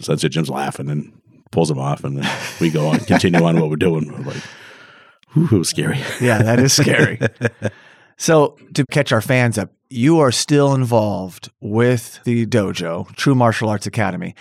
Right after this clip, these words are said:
Speaker 2: And what is your role now?
Speaker 1: Uh, right now, I'm the Dai Senpai of the,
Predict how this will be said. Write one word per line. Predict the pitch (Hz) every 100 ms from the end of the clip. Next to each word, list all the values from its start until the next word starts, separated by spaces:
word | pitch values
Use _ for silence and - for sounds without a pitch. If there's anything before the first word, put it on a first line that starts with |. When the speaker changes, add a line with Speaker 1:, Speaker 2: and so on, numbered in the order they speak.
| -
Speaker 2:
And | - 117
what | 123 147
is | 127
your | 123
role | 113 110
now? | 101 98 - - _ _ _ -
Speaker 1:
Uh, | 92
right | 113 110
now, | 117
I'm | 110
the | 95
Dai | 92
Senpai | 92 104 92 92
of | 85
the, | 87 80